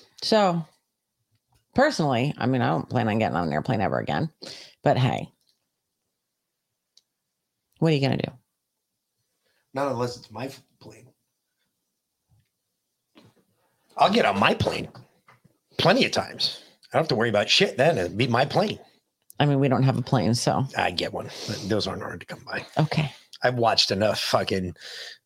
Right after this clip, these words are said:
Speaker 2: repo, airplane repo to know how to break in and steal a plane.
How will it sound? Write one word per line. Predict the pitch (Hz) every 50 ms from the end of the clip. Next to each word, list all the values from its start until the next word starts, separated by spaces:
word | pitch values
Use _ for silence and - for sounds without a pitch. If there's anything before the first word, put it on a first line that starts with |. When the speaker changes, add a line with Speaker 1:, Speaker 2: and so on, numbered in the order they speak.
| _ - 135
Speaker 2:
repo, | 147 131 120 131 135 120 110 - -
airplane | 131 135 127 - 135 117 110
repo | 110 113 120 117 117 120 107 95 92
to | 90 87 - - - -
know | 147 123 113 107
how | 98 113
to | 104 - - - - - _ _ _ _
break | - 135 127 113 107 120
in | 113 110
and | 98 85
steal | - - - 107 92
a | 90
plane. | - - 101 98 95 - -